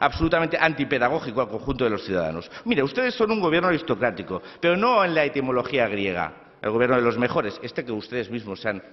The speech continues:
autonombrado. No, no, no, no. En aquella que tiene, eh, la acepción más socialmente interiorizada, el gobierno de unos pocos que desprecian a la mayoría.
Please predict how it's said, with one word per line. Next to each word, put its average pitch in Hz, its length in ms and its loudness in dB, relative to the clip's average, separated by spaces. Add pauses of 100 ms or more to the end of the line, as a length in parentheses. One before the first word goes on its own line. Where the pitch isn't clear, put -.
(300)
autonombrado. 113 540 -2
No, 170 160 0
no, 151 100 0
no, 107 140 -4
no. 80 240 -6 (320)
En 147 100 0
aquella 233 280 2
que 185 100 -2
tiene, 196 560 -2 (100)
eh, 127 440 2
la 139 100 2
acepción 180 540 0
más 160 340 2
socialmente 139 500 0
interiorizada, 110 640 0
el 113 60 2
gobierno 220 320 4
de 240 60 2
unos 190 240 0
pocos 117 360 -2 (1080)
que 131 100 0
desprecian 123 640 0
a 120 60 -2
la 92 100 2
mayoría. 71 380 -10